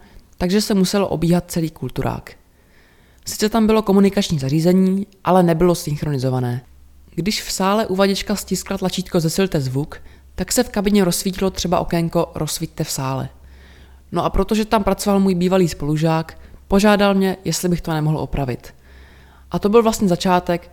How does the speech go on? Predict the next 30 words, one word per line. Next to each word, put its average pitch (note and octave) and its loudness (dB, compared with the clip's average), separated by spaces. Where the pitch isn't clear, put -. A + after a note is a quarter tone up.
kdy F3 -2
jsem A3 -2
se G3 -6
začal F#3+ 0
zajímat D#3+ 0
o C3+ -8
promítání. B2+ -4
Kino A3 4
jako A#3+ 0
takové E3 0
muselo E3+ 0
dělat F#3 0
hospodářskou F#3 0
a - -2
politickou F3 -2
práci. C3+ -4
Muselo G#3+ 0
mít D3+ 2
výsledky E3 0
v - -8
obou E3+ 2
směrech. - -6
Ale D3+ 0
jedno F#3+ 4
vylučuje F#3 2
druhé. C3 0
Aby G3+ 4
bylo A3 6
kino G3+ 2
nabouchané, F#3 2